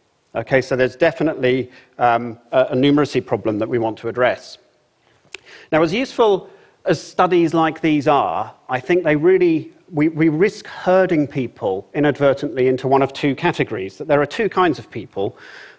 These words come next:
those people that are comfortable with numbers, that can do numbers, and the people who can't.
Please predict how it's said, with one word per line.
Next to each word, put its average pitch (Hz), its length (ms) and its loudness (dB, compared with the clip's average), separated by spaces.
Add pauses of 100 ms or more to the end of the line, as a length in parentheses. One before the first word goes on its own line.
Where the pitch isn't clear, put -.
(100)
those 175 260 2
people 147 580 0 (220)
that 147 120 0
are 120 100 -6
comfortable 123 880 -2
with 127 160 -4
numbers, 120 460 0
that - 120 -12
can 151 160 0
do 151 180 4
numbers, 107 640 -2 (500)
and 147 160 0
the 147 80 -6
people 165 720 0 (380)
who 190 100 -2
can't. 170 520 -2